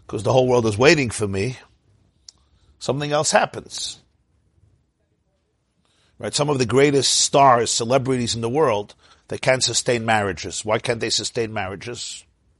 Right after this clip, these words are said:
'Cause they want their wives to also worship them, and they're not ready to worship them. Come home from a concert, fifty thousand people were there, ready to lick his saliva and prostrate themselves to this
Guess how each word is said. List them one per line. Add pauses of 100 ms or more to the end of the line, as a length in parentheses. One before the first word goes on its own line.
(640)
'Cause
they
want
their
wives
to
also
worship
them,
and
they're
not
ready
to
worship
them. (920)
Come
home
from
a
concert,
fifty
thousand
people
were
there, (600)
ready
to
lick
his
saliva (540)
and
prostrate
themselves
to
this